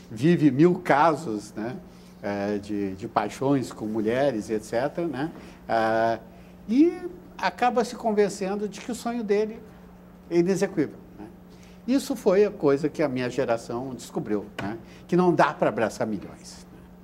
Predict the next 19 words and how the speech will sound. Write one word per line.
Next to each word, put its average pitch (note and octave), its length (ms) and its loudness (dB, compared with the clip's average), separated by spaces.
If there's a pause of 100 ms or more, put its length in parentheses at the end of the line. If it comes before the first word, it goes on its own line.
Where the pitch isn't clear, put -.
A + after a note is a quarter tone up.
(300)
A D#3+ 60 -6
gente E3 240 -4
pode D3 460 2
abraçar A#2+ 420 -2
os A#2 80 -8
no-, A2+ 160 0 (640)
os G2+ 80 -10
nossos B2 240 0
familiares, B2+ 600 2
os G2 60 -16
nossos A2+ 260 -2
amigos, C3+ 500 -4
né? A2 160 -8 (240)
Mas C#3 160 0
milhões C3+ 640 -2 (300)
é, G#2+ 460 -2
é B2 100 0
muito A#2+ 260 -4
difícil, A2 540 -6